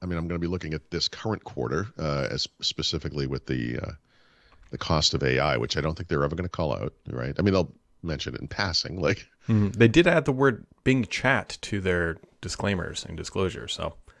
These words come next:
Speaker 1: Mm, okay.
Speaker 2: there you
Speaker 1: Yeah,
Speaker 2: go.
Speaker 1: I'm gonna look at, I'm gonna look at this as soon as we're done here, but,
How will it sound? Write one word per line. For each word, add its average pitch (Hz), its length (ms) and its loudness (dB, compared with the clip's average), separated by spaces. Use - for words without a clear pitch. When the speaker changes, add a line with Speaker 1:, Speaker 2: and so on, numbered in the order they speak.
Speaker 1:
Mm, 85 260 -6
okay. 78 260 -6
Speaker 2:
there 107 160 -2
you 101 80 4
Speaker 1:
Yeah, - 80 4
Speaker 2:
go. 98 60 4
Speaker 1:
I'm 87 60 2
gonna 82 120 0
look 71 160 -2
at, 82 100 -4
I'm 82 80 0
gonna 80 140 0
look 71 160 -2
at - 60 -6
this - 180 -4
as 71 80 -4
soon 60 160 -4
as 58 140 -8
we're 55 80 -8
done 62 180 -2
here, 60 160 -2
but, 58 220 0